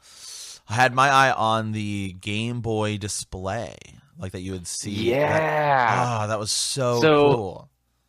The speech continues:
Speaker 2: yeah, so, so, so I guess somebody brought in a, one of the old Game Boy, like, the original Game Boy marketing things, the things they'd hang out at game stores so you could try out the Game Boy.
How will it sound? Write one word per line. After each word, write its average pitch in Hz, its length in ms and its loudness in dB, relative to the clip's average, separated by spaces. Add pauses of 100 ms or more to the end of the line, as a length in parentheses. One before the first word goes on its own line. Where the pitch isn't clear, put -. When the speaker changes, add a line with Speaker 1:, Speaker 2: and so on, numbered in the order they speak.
(180)
Speaker 2:
yeah, 143 240 6
so, 151 280 2
so, 143 280 6
so 135 140 0
I 139 100 4
guess 147 180 2
somebody 147 420 2
brought 120 380 4
in 120 280 0
a, 110 560 2
one 107 220 0
of 113 80 2
the 113 160 0
old 104 580 0
Game 107 300 -2
Boy, 95 400 0
like, 87 220 -4
the 90 100 -4
original 98 580 -2
Game 90 300 -2
Boy 87 380 0 (140)
marketing 92 680 -4
things, 82 260 -8
the 78 80 -18
things 107 200 -4
they'd 104 160 2
hang 98 260 0
out 92 80 0
at 80 140 -8
game 92 240 -2
stores 104 360 -2
so - 60 -18
you 95 60 -6
could - 140 -20
try 90 220 -2
out 92 180 -2
the 90 80 -4
Game 90 260 -2
Boy. 113 300 2